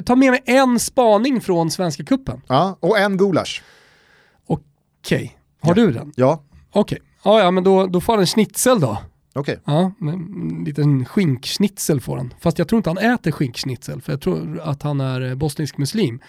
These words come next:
Speaker 1: Men, eh,
Speaker 2: Bosniak.
Speaker 1: Salihovic, eh, bosniak, ja. Bosniak, som jag säger. Eh, Salihovic gjorde en jävligt skön match för I F K Norrköping, eh, i, i helgen.
Speaker 2: Mm.
Speaker 1: Och jag tror att det, det, det,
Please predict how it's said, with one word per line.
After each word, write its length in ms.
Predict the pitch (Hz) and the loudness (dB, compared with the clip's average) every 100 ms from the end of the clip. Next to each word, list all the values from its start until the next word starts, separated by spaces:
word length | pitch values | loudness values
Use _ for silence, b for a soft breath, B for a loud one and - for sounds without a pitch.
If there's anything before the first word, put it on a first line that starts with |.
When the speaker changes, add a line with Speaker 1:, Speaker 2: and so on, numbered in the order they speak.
| B B B | B B B
Speaker 1:
Men, 320 | 170 170 165 | 4 4 4
eh, 60 | 156 | 4
Speaker 2:
Bosniak. 200 | 143 185 | 4 4
Speaker 1:
Salihovic, 600 | 247 262 190 151 - - _ _ _ | 4 4 4 0 -4 -12 _ _ _
eh, 160 | 139 165 | -6 -4
bosniak, 480 | 160 160 185 143 - | -4 0 0 0 -6
ja. 100 | 113 B B B B | -14 B B B B
Bosniak, 640 | 165 196 208 - - - | 0 2 2 0 -6 -6
som 140 | - 151 | -4 0
jag 120 | 147 | 0
säger. 200 | 131 131 B B - 175 180 180 170 165 160 156 | -2 -6 B B 0 4 6 6 6 6 6 6
Eh, 60 | 165 | 2
Salihovic 800 | - 226 233 262 175 131 - - _ _ _ _ - | 0 2 6 6 4 0 -4 -10 _ _ _ _ 2
gjorde 180 | 220 | 4
en 60 | 240 | 6
jävligt 380 | 208 269 175 240 | 4 2 2 -2
skön 300 | - 180 160 | 2 4 4
match 260 | 156 143 - | 2 -2 -2
för 320 | 165 143 135 - | -2 -2 -4 -2
I 40 | |
F 60 | 151 | -4
K 80 | - | 0
Norrköping, 840 | 175 185 131 208 208 - 160 131 127 | 2 2 2 2 0 0 -2 -2 -4
eh, 520 | 127 123 123 120 131 - | -6 -6 -8 -8 -10 -6
i, 440 | 135 123 123 131 | -4 -4 -6 -8
i 120 | - 135 | -2 0
helgen. 340 | 131 117 117 | 0 -6 -10
Speaker 2:
Mm. 160 | 117 156 | -10 -8
Speaker 1:
Och 300 | 139 131 135 | -6 -6 -6
jag 160 | 143 147 | -8 -8
tror 140 | 156 | -8
att 120 | 143 | -8
det, 260 | 160 151 156 | -6 -6 -6
det, 380 | 160 185 208 - | -8 -8 -8 -8
det, 300 | 185 190 | -8 -8